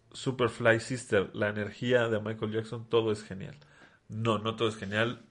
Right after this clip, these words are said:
Open your eyes. Este, eh, los pasos de baile están mal hechos, ya están con hueva. Eh, tú puedes comparar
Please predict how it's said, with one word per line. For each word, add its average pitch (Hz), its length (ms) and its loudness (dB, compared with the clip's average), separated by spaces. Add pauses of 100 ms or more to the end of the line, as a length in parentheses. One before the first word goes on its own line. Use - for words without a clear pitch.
(140)
Open 107 320 -2
your 98 220 -2
eyes. 117 300 2 (480)
Este, 95 920 4 (680)
eh, 107 760 4 (100)
los 117 200 4
pasos 165 260 6
de 147 80 6
baile 143 600 6
están 127 360 2
mal 113 180 4
hechos, 151 460 0
ya 110 160 4
están 110 260 -6
con 98 180 -8
hueva. 139 460 4 (540)
Eh, 95 720 0 (1600)
tú 131 140 -2
puedes 139 220 4
comparar 107 560 4